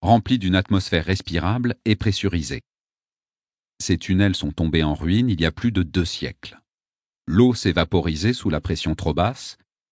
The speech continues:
et la faible atmosphère de méthane ammoniaque de la planète se rue pour envahir les berges vides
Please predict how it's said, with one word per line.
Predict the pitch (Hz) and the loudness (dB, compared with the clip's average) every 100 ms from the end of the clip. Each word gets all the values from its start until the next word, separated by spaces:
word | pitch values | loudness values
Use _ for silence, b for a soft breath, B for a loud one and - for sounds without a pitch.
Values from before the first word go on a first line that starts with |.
| _ - | _ 2
et | 101 | 4
la | 113 | 4
faible | 117 147 117 | 2 -2 0
atmosphère | 101 - 92 - 120 113 | 0 2 0 2 0 2
de | 85 | 0
méthane | 80 90 - 101 | 2 2 4 2
ammoniaque | 85 82 85 92 98 - | 2 2 2 2 0 -4
de | 64 | -8
la | 60 | -8
planète | - 78 92 127 - - _ _ - | -4 0 0 0 -6 -20 _ _ -10
se | - 107 | 0 2
rue | 101 82 107 160 - - | 2 2 2 0 -4 -2
pour | 120 | 2
envahir | 113 107 101 107 120 | 2 4 2 2 2
les | 87 | 2
berges | 90 90 82 | 2 0 0
vides | 82 67 82 104 120 | -2 -2 -4 -4 -6